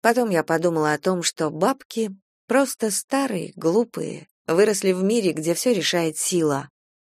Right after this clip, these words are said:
где лучший мужик здоровый, а лучшая баба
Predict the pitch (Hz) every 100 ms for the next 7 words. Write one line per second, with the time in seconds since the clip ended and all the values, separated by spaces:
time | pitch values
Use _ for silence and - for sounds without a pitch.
0 | _ 180 180 214 233 - 208 190 180 202
1 | 208 - - - 156 180 180 156 139 139
2 | - - _ - 160 170 185 - 165 165
3 | 202 208 156